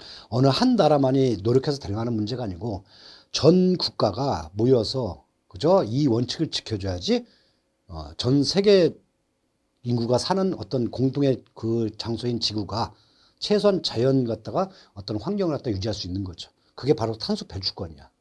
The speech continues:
씨이알. 지구변화 협약에 따라서 지구 온난화의 주범인 아까 했던 그 여섯 가지 온실가스를 적정한 선을 배출할 수 있는 권리, 즉 아예 배출을 안 할 수 없는 거니까,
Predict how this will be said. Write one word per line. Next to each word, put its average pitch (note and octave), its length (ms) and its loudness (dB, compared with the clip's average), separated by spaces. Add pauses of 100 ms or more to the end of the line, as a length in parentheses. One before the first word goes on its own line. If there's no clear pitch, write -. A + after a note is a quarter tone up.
(340)
씨이알. B2 720 -4 (960)
지구변화 F#3 560 8
협약에 F3 260 0
따라서 C3 400 -2
지구 C#3+ 260 0
온난화의 C3 340 2
주범인 G2+ 540 -6 (280)
아까 C#3+ 280 2
했던 C3 300 -2
그 A2+ 160 -4
여섯 G#2+ 200 -4
가지 D3+ 180 -2
온실가스를 A2+ 760 -4 (640)
적정한 F#3 400 2
선을 E3 140 0
배출할 C#3+ 300 -2
수 D3 120 -4
있는 A#2+ 100 -2
권리, E2+ 340 -10 (120)
즉 - 200 0 (440)
아예 G#3 400 8
배출을 F#3 360 -2
안 A2+ 220 -2
할 C#3 80 4
수 G3+ 160 -2
없는 A#2 240 0
거니까, G#2 500 -6